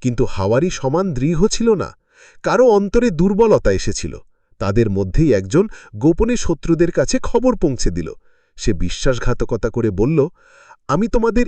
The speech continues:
ঈসার আস্তানা দেখিয়ে দেব।" রাতের অন্ধকারে শত্রুরা হামলা করতে এলো। তারা দরজা ভেঙে প্রবেশ করতে চাইল। হাওয়ারিরা আতঙ্কে কেঁপে উঠল। ঈসা আলাইহিসসালাম তখন আল্লাহর কাছে দোয়া করলেন,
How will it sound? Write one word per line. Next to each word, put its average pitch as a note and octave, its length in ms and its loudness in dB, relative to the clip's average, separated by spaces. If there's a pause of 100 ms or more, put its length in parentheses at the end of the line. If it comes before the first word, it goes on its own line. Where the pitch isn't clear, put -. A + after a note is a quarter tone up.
(120)
ঈসার G3 300 2
আস্তানা F3+ 420 0
দেখিয়ে C#3 360 0
দেব।" D#2+ 240 -2 (840)
রাতের C#3 340 2
অন্ধকারে F3+ 580 2
শত্রুরা F3 520 2
হামলা E3 340 0
করতে C3+ 360 0
এলো। A#1 180 -10 (400)
তারা A#2 180 2
দরজা A2+ 380 2
ভেঙে D#3+ 300 2
প্রবেশ E3 320 0
করতে - 300 0
চাইল। F2+ 300 -2 (480)
হাওয়ারিরা F#3 480 2 (100)
আতঙ্কে A3+ 460 -2
কেঁপে A#3 280 0
উঠল। G#2+ 320 0 (580)
ঈসা A#2 240 2
আলাইহিসসালাম A#2+ 680 0
তখন A#2+ 300 0
আল্লাহর A#2 400 0
কাছে - 260 -2
দোয়া G#2+ 260 0
করলেন, D#2+ 380 -4